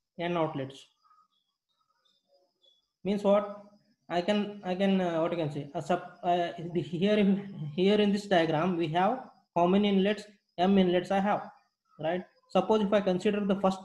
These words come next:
uh, inlet, right? For the first inlet, I can go for a motion selector. How I can make this, uh, first line, first line to get connected to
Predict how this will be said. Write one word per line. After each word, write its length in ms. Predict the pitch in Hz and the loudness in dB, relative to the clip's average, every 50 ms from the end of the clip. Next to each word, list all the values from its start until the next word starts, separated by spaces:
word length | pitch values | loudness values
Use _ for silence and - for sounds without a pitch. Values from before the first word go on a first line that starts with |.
| - - - | -12 -4 0
uh, 220 | 208 202 196 190 - | 2 2 2 2 2
inlet, 520 | 180 170 151 139 156 208 208 - - - _ _ _ _ _ _ _ _ _ _ _ _ _ _ _ _ _ | 0 0 2 2 2 2 0 -2 -8 -20 _ _ _ _ _ _ _ _ _ _ _ _ _ _ _ _ _
right? 200 | 151 165 190 190 196 - - _ _ _ _ _ _ - | -4 -2 -2 -4 -6 -10 -20 _ _ _ _ _ _ -2
For 120 | 175 175 | -2 0
the 100 | 185 175 | 0 2
first 260 | - 202 202 - - 233 | 2 2 2 2 2 2
inlet, 320 | 220 208 190 190 226 - | 2 4 4 2 2 2
I 100 | 196 185 | 0 0
can 220 | 175 - 190 185 175 | 2 2 0 2 2
go 120 | 185 202 | 0 0
for 220 | 196 202 196 190 202 | 2 2 4 4 4
a 300 | 233 269 277 277 - - - _ _ _ - | 4 2 0 -4 -8 -12 -20 _ _ _ -4
motion 320 | 165 165 151 - 202 196 | -2 0 0 0 0 0
selector. 340 | 196 175 175 156 - - 170 | 0 0 0 -2 -2 -6 -6
How 500 | 147 151 175 208 247 269 277 - - - _ _ _ _ _ _ _ _ _ _ - - | 0 2 2 4 2 2 -2 -6 -12 -18 _ _ _ _ _ _ _ _ _ _ -8 -8
I 80 | 165 | -4
can 260 | 160 180 180 180 175 | -2 0 0 2 2
make 260 | 180 185 208 220 214 208 | 2 2 2 0 0 -2
this, 220 | 220 208 - - | -2 -2 -2 0
uh, 200 | 196 175 165 160 | 0 2 2 0
first 280 | - 190 196 190 - - | 0 0 -2 -2 -2 0
line, 500 | 214 190 170 170 202 240 262 254 - - _ _ _ _ _ _ _ _ _ _ _ _ _ _ _ _ _ - | 2 4 4 4 4 0 -2 -4 -8 -14 _ _ _ _ _ _ _ _ _ _ _ _ _ _ _ _ _ -2
first 200 | 202 196 196 - | -2 -2 0 0
line 420 | 214 208 196 180 208 254 262 240 - | 2 2 2 2 2 0 -2 -2 0
to 80 | 214 190 | 0 0
get 400 | 160 - 185 214 208 - - - | 0 2 2 0 0 0 -2 0
connected 500 | 202 202 208 202 202 - 202 196 - - | 2 2 2 0 0 0 -2 -2 -2 -2
to 220 | 240 247 285 302 | 0 0 2 0